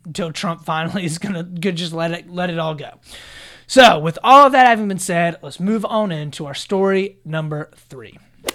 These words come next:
So, for our third story of the day, the progressives are calling ever more for erasing all student loan debt. So this has been a staple of the progressives for a long time,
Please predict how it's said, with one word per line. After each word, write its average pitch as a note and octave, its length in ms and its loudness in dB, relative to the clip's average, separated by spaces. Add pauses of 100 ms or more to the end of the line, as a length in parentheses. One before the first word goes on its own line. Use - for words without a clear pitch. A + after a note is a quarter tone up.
(960)
So, C#4+ 300 8
for A3+ 160 4
our G#3 120 6
third D#4 300 4
story B3 400 0
of G3+ 140 -6
the G#3 60 -4
day, F#3 320 2
the E3 100 -4
progressives G#3 840 0
are F3+ 180 -4
calling C4 640 -2 (360)
ever C#4+ 300 2
more B3+ 400 -2
for G3 300 0
erasing G#3+ 580 -4
all G3 380 0
student F#3+ 480 -6
loan F3+ 260 -4
debt. C3 340 -14
So G3 300 2
this A#3+ 220 -4
has D4+ 80 -4
been A#3 200 2
a F#3+ 140 -6
staple C#4 680 -6
of G3+ 400 -4
the F#3+ 80 -4
progressives G#3+ 720 -6
for G#3 220 -2
a G3+ 160 0
long F#3+ 400 -4
time, F#3 480 -10